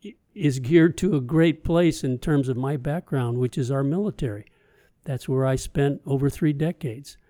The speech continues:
I know these young people. I've seen these young people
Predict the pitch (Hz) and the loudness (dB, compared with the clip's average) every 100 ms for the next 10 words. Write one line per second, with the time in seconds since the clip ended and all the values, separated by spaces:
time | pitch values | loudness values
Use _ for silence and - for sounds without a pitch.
0 | _ _ _ _ - 143 139 156 170 147 | _ _ _ _ -4 2 6 6 6 4
1 | 120 123 110 - 127 - - - 139 - | 2 0 -2 -2 -4 -4 -10 -6 -6 -4
2 | - 185 180 156 131 127 123 113 147 117 | 6 8 10 8 4 2 0 -2 -4 -4
3 | 143 113 185 | -6 -10 -12